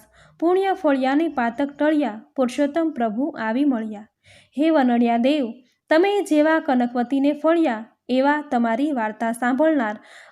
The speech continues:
વાર્તા કહેનાર, વાર્તા વાંચનાર સૌને ફળજો, સૌની ઈચ્છા પૂર્ણ કરજો, સૌનું કલ્યાણ કરજો.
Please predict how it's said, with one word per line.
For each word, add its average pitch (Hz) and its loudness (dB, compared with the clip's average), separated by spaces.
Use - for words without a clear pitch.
વાર્તા 339 2
કહેનાર, 277 2
વાર્તા 240 0
વાંચનાર 254 -2
સૌને 226 -4
ફળજો, 269 -4
સૌની 381 2
ઈચ્છા 269 -4
પૂર્ણ 240 -2
કરજો, 269 -2
સૌનું 349 0
કલ્યાણ 285 2
કરજો. 226 -6